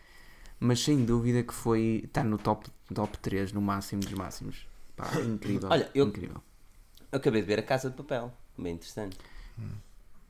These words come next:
Speaker 1: ¿Has visto
Speaker 2: Bem
Speaker 1: el final con el profesor?
Speaker 2: Yo vi el final de Casa de Papel. Pero que en español, eh, va a ver en
Speaker 1: Por
Speaker 2: español.
Speaker 1: favor, hermanito.
Speaker 2: Eh, vaya.
Speaker 1: Pá, incrível este momento.
Speaker 2: Joder. Ah, não, muito interessante, muito interessante.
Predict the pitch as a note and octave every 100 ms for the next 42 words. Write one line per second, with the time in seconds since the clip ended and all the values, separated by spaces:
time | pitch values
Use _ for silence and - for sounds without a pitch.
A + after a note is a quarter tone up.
0 | - A#2+ A2 A2 D3 - D#3+ A#2+ - A2
1 | A2 B2 A2 G#2 G2+ - F#2+ - - G#2+
2 | - - - D#2 D2+ C#2 D2 D#2 D#2 C#2
3 | - C#2+ D2 E2+ F#2 E2+ D#2 - E2 D2+
4 | D2 C2+ C2 C2 - - - - - -
5 | - - - - F#2 D#2 E2 D#2+ - E2+
6 | E2 - - - E2+ D#2 E2+ E2+ E2+ A2+
7 | A2 A2+ A2+ D#3 D#3 C#3+ C3 C#3+ C#3+ B2
8 | G#2 F#2 - - - - - - - -
9 | - C#2+ D2 F2 - C#3 G#2 G2+ F#2+ F#2
10 | F#2+ - G#2+ F#2+ F2 - C#2+ D2 - -
11 | - - - - A2+ A#2+ A#2+ A#2 F#2+ A#2
12 | D3+ E3+ F3+ C3+ - G2+ A#2+ A#2 A#2 E2+
13 | F2+